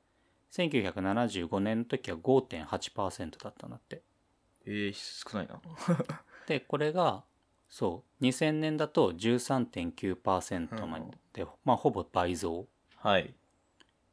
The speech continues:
Speaker 1: している状況にあるので、まあ、そもそも女性がこう、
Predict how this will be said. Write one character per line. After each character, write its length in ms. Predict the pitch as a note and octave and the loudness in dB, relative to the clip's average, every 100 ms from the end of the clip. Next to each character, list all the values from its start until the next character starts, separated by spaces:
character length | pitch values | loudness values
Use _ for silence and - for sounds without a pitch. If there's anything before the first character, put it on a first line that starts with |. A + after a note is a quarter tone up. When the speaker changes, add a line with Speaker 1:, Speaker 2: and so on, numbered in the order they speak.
| _ _ _ _ _ | _ _ _ _ _
Speaker 1:
し 160 | _ - | _ -14
て 160 | - F#2+ | -4 -2
い 140 | F#2 | 0
る 120 | F#2 | -2
状 360 | F2 G#2 G2 - | 0 0 0 -2
況 220 | - G2 | -2 -2
に 120 | F2+ | -2
あ 160 | G2 A2+ | 0 0
る 140 | F#2+ | 0
の 160 | E2 E2 | -4 -4
で、 340 | B2+ G#2+ F2 - | 2 2 0 -8
ま 140 | D3 C3 | 0 0
あ、 40 | |
そ 120 | - D3+ | 0 0
も 120 | C3+ | 0
そ 100 | B2+ | 0
も 140 | G#2 | -4
女 180 | E2 F#2 | -2 -4
性 200 | A2 G#2+ | 0 0
が 100 | G#2 | 0
こ 400 | - A2+ G#2 | -4 -2 -2
う、 40 | - | -4